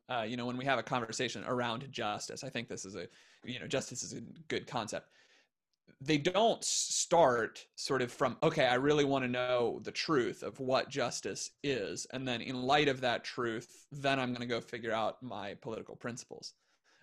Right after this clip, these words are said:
right? Uh, instead, what they do is they say, "Well, what is justice? Justice, we're gonna define justice however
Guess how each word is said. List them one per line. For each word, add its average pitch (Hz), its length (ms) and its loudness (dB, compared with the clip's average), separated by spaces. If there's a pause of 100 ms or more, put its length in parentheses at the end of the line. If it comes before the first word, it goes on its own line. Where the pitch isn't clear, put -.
right? 104 280 -2 (360)
Uh, 127 260 2
instead, 135 600 4
what 127 180 -2
they 120 120 0
do 120 600 2
is 123 540 0
they 127 220 -4
say, 110 200 -2
"Well, 139 480 4
what 175 240 6
is 156 140 6
justice? - 500 2
Justice, 180 640 2
we're 151 120 -2
gonna 151 180 -2
define 151 360 0
justice 139 420 0
however 135 680 4